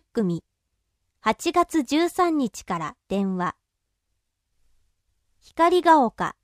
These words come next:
九月十一日水曜、十時から十一時。食育講座。乳幼児と保護者、先着十組。八月十三日から電話。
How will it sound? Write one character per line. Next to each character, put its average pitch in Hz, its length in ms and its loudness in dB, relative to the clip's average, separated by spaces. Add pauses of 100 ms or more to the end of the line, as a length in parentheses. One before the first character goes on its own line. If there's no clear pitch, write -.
(1300)
九 370 140 -2
月 320 300 2
十 254 280 2
一 247 240 -4
日 233 420 -4
水 269 360 -2
曜、 196 320 -2 (200)
十 349 220 2
時 - 140 -6
か 202 120 -4
ら 170 140 -6
十 240 300 0
一 233 240 -4
時。 180 200 -8 (440)
食 311 340 0
育 - 300 -2
講 277 260 2
座。 165 240 -8 (840)
乳 311 320 2
幼 359 200 4
児 247 140 -4
と 208 120 0
保 208 160 -6
護 233 140 0
者、 - 340 -10
先 285 280 0
着 247 340 -4
十 269 160 -4 (140)
組。 180 320 -4 (600)
八 240 300 -2
月 349 300 -2
十 311 220 0
三 330 280 -2
日 247 240 -6
か 185 160 -6
ら 165 240 -8
電 196 280 -2
話。 175 180 -6